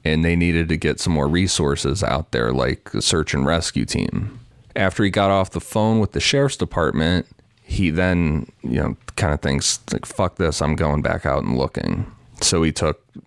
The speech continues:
his stepson Ryan out with him again, and this time they drove to the truck stop area to search that side of the woods. Here, Mark had Ryan shine the car lights into the woods, and Mark walked along the line of the woods just a couple feet in,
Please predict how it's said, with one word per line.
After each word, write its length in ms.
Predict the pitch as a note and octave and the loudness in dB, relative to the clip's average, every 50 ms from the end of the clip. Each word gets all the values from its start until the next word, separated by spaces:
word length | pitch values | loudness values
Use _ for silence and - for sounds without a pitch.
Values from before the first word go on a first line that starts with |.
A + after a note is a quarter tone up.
| _ _ - | _ _ -4
his 160 | E2 D#2 - | -2 -2 0
stepson 420 | - E2 D#2 - - - E2 D#2+ | 0 -2 -2 -2 0 0 0 2
Ryan 360 | D#2 D#2+ F2 F2+ G2 F#2+ F2+ | 2 2 2 2 2 2 2
out 180 | E2 D#2+ D#2+ - | 2 2 2 0
with 140 | - - - | -2 -2 0
him 100 | D#2+ D#2 | 0 0
again, 520 | D2+ E2 G2 G2+ G2+ G2+ G2+ G2 G2 G2+ - - | 0 0 0 2 2 2 2 2 0 0 0 0
and 140 | E2+ F2+ F#2+ | 0 2 2
this 160 | A2+ B2 - | 2 0 0
time 280 | - B2 A2+ G#2 G2 | 0 0 2 2 4
they 140 | F#2 F2+ E2 | 4 2 2
drove 400 | D#2 - E2+ F2 E2+ E2+ E2+ - - | 2 2 2 2 2 2 0 -2 -4
to 160 | - F#2 D#2+ | -2 -2 0
the 100 | D2 B1+ | 0 -2
truck 320 | - - - B2 A#2+ - | -2 -2 -2 -2 -2 -2
stop 300 | - - E2 D2 D2 - - - | -2 -2 0 0 -2 -2 -2 -2
area 320 | D2+ D#2+ D#2+ D#2 D#2 D#2 | 0 2 2 2 2 0
to 80 | D#2 C#2+ | 0 -2
search 360 | - - F#2+ E2 D#2+ - - | 0 0 0 0 0 0 0
that 300 | D#2+ E2 E2 D#2+ D2 - | 0 0 2 0 0 -2
side 260 | - - C2+ C#2+ C#2 | -2 -2 -2 0 0
of 80 | - A#1+ | -2 -2
the 80 | B1+ | -2
woods. 560 | B1+ B1 B1 A1+ G#1 - A1 G1+ - - - - - - - - - - - - - | -2 -2 -2 -2 -2 -2 -2 0 0 -2 -2 -4 -8 -16 -20 -20 -20 -20 -20 -14 -6
Here, 240 | - G2+ B2+ C3+ C#3 | -2 0 2 2 4
Mark 300 | B2+ A2 G2+ G2 G2 - | 4 4 4 2 2 2
had 240 | - G2 F#2 E2+ E2 | 0 0 0 2 2
Ryan 320 | F2 F2 E2+ E2+ E2 D#2 | 2 2 2 2 2 2
shine 760 | - - - G#2 F#2+ F#2+ F#2+ G2+ G2+ G2+ G2 F#2+ A2+ C#3 C#3+ | 2 2 2 2 2 2 2 2 2 2 2 2 0 -2 -4
the 120 | C#3 - - | -2 -4 -4
car 300 | - - G#2+ G#2+ G#2+ G#2 | -2 0 0 2 2 4
lights 340 | G2+ F#2+ E2+ D#2+ D#2+ - F2 | 4 2 2 2 0 0 0
into 220 | D#2+ D#2+ - - | 0 0 0 -2
the 80 | B1+ C2+ | -2 -2
woods, 420 | D2+ E2+ F#2 F2+ F2+ F2 F2 - | 0 2 2 2 2 2 0 0
and 100 | C#2+ D#2+ | 0 2
Mark 300 | E2 F2 F2+ F2 E2+ - | 2 2 2 0 0 0
walked 400 | E2 E2+ F2 F2 F2 F2 - - | 0 0 2 2 0 0 -2 -2
along 320 | F#2+ F2+ F2 E2+ F2 F2+ | 0 0 2 2 2 2
the 60 | E2+ D#2 | 2 2
line 320 | D#2+ D#2 D#2+ E2 E2+ F2 | 2 2 2 2 2 2
of 100 | E2 D2+ | 2 2
the 80 | D2+ C#2+ | 0 0
woods 340 | E2 E2 D2+ D2+ D2+ D#2 | 0 0 0 0 0 0
just 200 | - - E2 - | -2 -2 -2 -2
a 40 | - | -4
couple 280 | - - F#2 - F2+ D#2+ | -4 -4 -4 -2 -4 -4
feet 340 | - - F2 D#2+ D2 - - | -4 -2 -2 -2 -2 0 0
in, 340 | F#2 F#2 F#2 F2 E2 F2+ | 0 0 2 2 0 -2